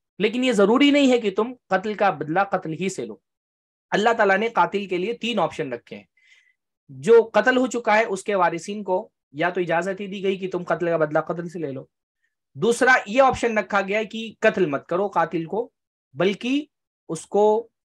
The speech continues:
माफ करके कत्ल के बदले में उससे दियत ले लो,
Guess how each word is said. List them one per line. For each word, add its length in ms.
माफ 400
करके 440
कत्ल 280
के 120
बदले 320
में 120
उससे 280
दियत 380
ले 120
लो, 180